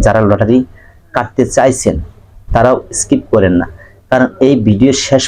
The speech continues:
পর্যন্ত আজকে এমন কিছু কথা বলবো যা YouTube জগতে আপনি খুঁজে এমন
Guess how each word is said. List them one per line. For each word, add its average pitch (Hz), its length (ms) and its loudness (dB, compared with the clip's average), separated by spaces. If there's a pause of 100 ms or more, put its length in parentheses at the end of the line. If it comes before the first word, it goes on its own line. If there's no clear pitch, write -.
পর্যন্ত 123 340 2
আজকে - 260 -4 (220)
এমন 127 260 4
কিছু 165 260 0 (120)
কথা 156 220 -2
বলবো 143 320 2 (720)
যা 120 200 2 (340)
YouTube 135 320 2 (120)
জগতে 120 380 0
আপনি 127 220 0 (140)
খুঁজে 123 260 0 (120)
এমন 113 200 4